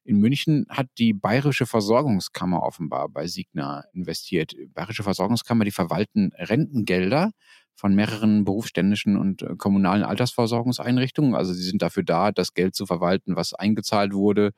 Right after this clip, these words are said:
und das möglichst mit Gewinn anzulegen, damit, äh, diejenigen, die es eingezahlt haben, dann in der Rente möglichst viel davon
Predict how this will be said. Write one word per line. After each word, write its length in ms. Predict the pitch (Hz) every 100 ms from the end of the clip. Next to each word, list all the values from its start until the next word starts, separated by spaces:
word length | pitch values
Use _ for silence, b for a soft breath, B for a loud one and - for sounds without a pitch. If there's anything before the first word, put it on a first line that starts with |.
| b b b b -
und 480 | 95 92 87 - -
das 300 | 104 113 -
möglichst 420 | 110 123 - -
mit 100 | 101
Gewinn 240 | 101 101
anzulegen, 540 | - 101 127 120 131 123
damit, 320 | 104 101 -
äh, 160 | - 90
diejenigen, 420 | 95 98 95 95
die 60 |
es 80 | 92
eingezahlt 460 | - 92 - 82 87
haben, 160 | 90
dann 120 | 95 87
in 60 |
der 140 | 85 85
Rente 220 | 85 -
möglichst 280 | 85 - -
viel 80 | 87
davon 280 | 80 87